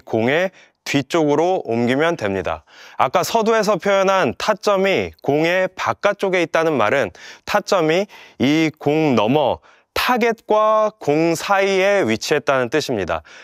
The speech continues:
타겟과 공 사이, 여기 어디쯤으로 위치했다는 뜻입니다. 타점은 어디여야 하죠? 당연히 공의 뒤쪽,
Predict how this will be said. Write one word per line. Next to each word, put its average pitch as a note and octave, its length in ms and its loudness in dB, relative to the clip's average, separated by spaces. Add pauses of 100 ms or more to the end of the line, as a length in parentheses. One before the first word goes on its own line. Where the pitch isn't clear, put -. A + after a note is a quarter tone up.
(140)
타겟과 G3+ 840 0
공 C3 280 0
사이, A#2 460 0
여기 C3 280 2
어디쯤으로 C#3+ 880 0
위치했다는 B2+ 680 -2
뜻입니다. A2 560 -4 (500)
타점은 A3 480 0
어디여야 D3 480 0
하죠? B2 320 -2 (300)
당연히 E3+ 540 0
공의 F3+ 540 0
뒤쪽, D#3 560 -4